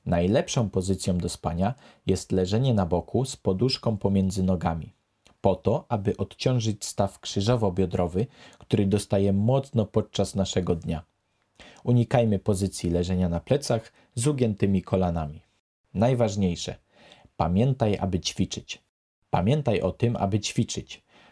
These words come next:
Ruch jest dla nas najlepszym lekarstwem. Zacznij nawet od trzydziestominutowego spaceru. Tutaj ważna uwaga. Jeżeli ćwiczysz intensywnie,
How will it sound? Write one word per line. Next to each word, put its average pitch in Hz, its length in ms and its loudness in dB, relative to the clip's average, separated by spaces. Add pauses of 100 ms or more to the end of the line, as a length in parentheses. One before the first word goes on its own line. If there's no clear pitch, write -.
(100)
Ruch 143 240 2
jest 117 160 0
dla 113 120 2
nas 104 260 -2
najlepszym 113 640 2
lekarstwem. - 640 -4 (880)
Zacznij 113 560 0
nawet 113 480 2
od - 280 -6
trzydziestominutowego 110 1300 0
spaceru. 90 600 -2 (420)
Tutaj 143 340 2
ważna 101 360 0
uwaga. 87 420 -2 (560)
Jeżeli 107 400 2
ćwiczysz - 460 -4
intensywnie, 107 760 0